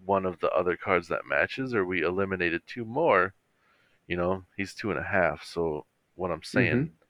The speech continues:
Speaker 1: doesn't
Speaker 2: Mm-hmm.
Speaker 1: a hundred percent stick, but he's getting so funny, dude. It's so smart
Speaker 2: <laughs>
Speaker 1: that,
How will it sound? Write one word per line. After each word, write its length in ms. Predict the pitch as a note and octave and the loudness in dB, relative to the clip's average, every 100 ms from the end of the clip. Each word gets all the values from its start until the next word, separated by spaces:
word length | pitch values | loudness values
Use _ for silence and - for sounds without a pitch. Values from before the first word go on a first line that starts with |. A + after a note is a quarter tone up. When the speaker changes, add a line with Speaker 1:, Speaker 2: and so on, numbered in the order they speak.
| _ _ _ _ _ _ - | _ _ _ _ _ _ 0
Speaker 1:
doesn't 260 | G2 F2+ | 2 2
Speaker 2:
Mm-hmm. 20 | F#2 | 0
Speaker 1:
a 40 | |
hundred 240 | G2+ G2 F2+ | 0 0 -2
percent 360 | F2+ - D2+ | -6 -4 -6
stick, 400 | - - F#2 D#2 - | -6 2 2 2 -4
but 300 | - D#2+ - _ _ _ _ _ _ _ - | -4 -2 -2 _ _ _ _ _ _ _ -12
he's 200 | - A2+ | -6 -4
getting 300 | - G#2+ - - | -2 -4 -4 -18
so 320 | - F2 F2+ | -4 -2 -2
funny, 520 | - D#2+ F2+ D#2 E2+ | 0 0 0 -4 -8
dude. 320 | D2+ D#2 D#2+ E2+ _ - | -6 -6 -6 -10 _ -6
It's 340 | F#3+ - - - - _ _ _ _ _ _ _ _ _ | -6 -6 -14 -14 -20 _ _ _ _ _ _ _ _ _
so 380 | - - A2 A2+ | -8 0 2 2
smart 760 | - - - G#2 G2 B2 A#2 - | -4 -8 -8 2 4 6 4 0
Speaker 2:
<laughs> 360 | - - - | -6 -6 -2
Speaker 1:
that, 180 | A#2 A#2+ | 2 4